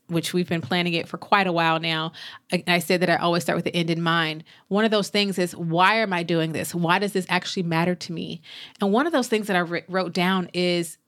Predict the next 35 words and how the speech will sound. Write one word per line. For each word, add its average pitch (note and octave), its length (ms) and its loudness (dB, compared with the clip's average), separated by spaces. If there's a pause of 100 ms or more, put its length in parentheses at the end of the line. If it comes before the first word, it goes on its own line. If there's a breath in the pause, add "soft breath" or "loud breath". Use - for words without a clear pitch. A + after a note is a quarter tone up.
you G#3+ 160 2
know, G#3+ 240 2
community E3 380 0
matters D#3 300 0
to E3+ 100 -6
me. D#3+ 140 2
That's D#3 420 -2
one D#3+ 160 0
of E3 80 0
our D#3 160 2
offerings E3 380 -2
here E3+ 120 -2
with E3 120 -4
the F3 40 -2
Best D#3+ 200 -2
Today E3+ 160 -2
community. D#3+ 520 -6 (320 loud breath)
But F3+ 160 -2
there E3+ 160 0
is, E3 300 -2
and F#3+ 240 0
there's G#3 220 2
so, B3 360 2
it's G#3+ 140 -2
so D4 140 2
powerful F#3 480 2
what E3+ 160 0
we're F3 100 0
able F3 280 -2
to F3+ 120 -2
do E3+ 340 0
in E3 200 -2
this D#3+ 120 -8
digital E3+ 360 0
space. A3 420 0